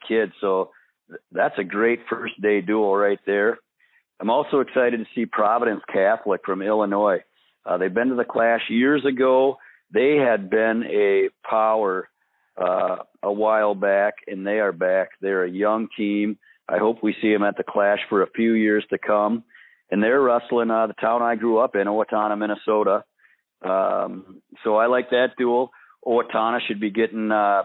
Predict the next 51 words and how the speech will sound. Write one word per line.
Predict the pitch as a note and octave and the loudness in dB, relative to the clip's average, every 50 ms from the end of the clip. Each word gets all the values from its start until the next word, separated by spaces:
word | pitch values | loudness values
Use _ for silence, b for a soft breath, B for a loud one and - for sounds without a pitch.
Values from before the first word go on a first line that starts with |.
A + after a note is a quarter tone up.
| - - | -2 -2
Brandon | G2+ G#2 G#2+ A2 A2 A2+ A2 G2+ G#2 | -2 0 0 0 0 0 -2 -2 -2
Moen | G#2 G#2 G#2+ A2+ A#2 A#2 A2+ A2 | -2 0 0 0 0 0 0 0
back, | G2+ G#2+ G#2 G#2 G#2+ A2+ - - | 2 2 4 4 4 2 2 2
I | G#2+ G#2 G2+ | 0 0 2
believe, | G2+ G2+ G2 G2+ G#2 G#2+ G#2+ | 0 0 0 0 0 0 2
at | G#2+ G2 F2+ - | 2 0 0 -2
one | G#2 G#2+ G#2+ G#2+ G#2+ | -2 -2 0 0 0
ninety-five, | G#2 G#2 G#2 G#2 G2 G2 - - G#2 G2+ G#2 G#2 G2+ | 0 0 0 0 -2 -6 -2 0 2 2 2 2 0
who's | G2 G2+ G2+ - - | 0 -4 -6 -8 -6
nationally | G2 G2 G2 G2+ - - - G#2+ G2+ G2 | -4 -2 -2 -2 -2 -2 -6 -4 -4 -2
ranked | G2 G2+ G2+ G2+ G2 - | 0 0 0 -2 -2 -4
in | G2+ G2 | -6 -6
the | G2 F#2+ | -6 -4
top | - G#2+ G2+ G2+ G2 - - | -2 0 0 0 0 -2 -6
twenty. | - A2 G#2+ G2+ G2+ G#2 G2+ G2+ - B B B B B B B - | -8 -4 -2 -2 0 0 -2 -4 -6 B B B B B B B -2
That's | G#2+ A#2 A#2+ - | -2 -2 0 -2
a | A#2 | -4
difference | G#2 A2+ A2+ G#2+ - A2+ G#2+ G2 - | -2 0 -2 -2 -2 -4 -6 -4 -4
maker | G2 G#2 G2+ G#2 - G2 F#2+ | -2 -2 -2 -2 -2 -4 -6
for | - - G2+ G2 G2 F#2+ | -2 0 0 2 2 2
'em. | F#2+ G#2 G#2 B B B B B _ - | 0 -2 -6 B B B B B _ -2
They've | G#2+ B2+ D3 C#3 | 0 0 0 2
got | D3 C#3 - - - - | 0 0 0 0 -2 -2
four | B2+ B2+ C3 B2+ | 0 2 2 2
or | A#2+ G#2 | 2 0
five | - A#2+ A2+ A2+ A2+ A2 G2 | 0 0 2 2 2 0 0
guys | G2+ G#2+ G#2 G#2 G#2 G2+ G2 - | 0 0 2 2 2 2 0 -2
on | G2+ F#2+ G2 | -4 -4 -2
that | G2+ G2+ G2+ - - | -2 -4 -4 -4 -6
team | - A2+ G#2+ G2+ G2 F#2+ F#2 | -8 -6 -6 -4 -6 -6 -4
that | F#2+ F#2 F#2+ F#2 | -2 0 0 0
if | F2+ - - | -2 -4 -2
they | G#2+ A2 A#2 | 0 0 2
match | A#2+ B2 A#2+ A#2+ A#2+ A#2 - B2 | 2 2 2 2 0 0 0 0
up | A#2+ A#2+ - C3 | 0 0 0 0
right, | B2 B2 A#2+ B2 B2+ - b b b b b b _ - | 0 2 2 0 -2 -4 b b b b b b _ -4
uh, | G2 F#2+ F#2+ F#2+ F2 | 0 2 2 2 0
and | F2 G2 G#2 | -2 -2 -2
they | G#2+ A2+ A#2 | -2 -2 -2
can | - A#2+ A2 | -2 -4 -4
get | G2+ A2+ A2+ - | -2 -4 -4 -2
some | - G#2 F#2+ | -4 -6 -6
pins | - - A#2+ A#2 A#2+ B2+ A#2+ | -4 -2 -2 -2 0 0 0
out | A2 G#2+ G#2+ | 2 2 2
of | G#2 | 2
those | G#2+ A2 A#2 - | 2 2 0 0
four | - - A#2+ A#2 A#2 A#2 | -2 -2 0 2 2 2
or | A2+ | 2
five | - B2 A#2 A#2 A#2 A#2 | 0 2 2 2 0 0
guys, | A#2+ A#2 A#2 A#2+ A#2+ B2+ C3 B2 _ _ b b b b b b _ _ _ _ - G2+ | 0 2 2 4 4 2 0 -2 _ _ b b b b b b _ _ _ _ -10 -6
uh, | F#2+ F#2+ F#2+ F#2+ F#2+ F#2 | -4 -2 0 0 -2 -4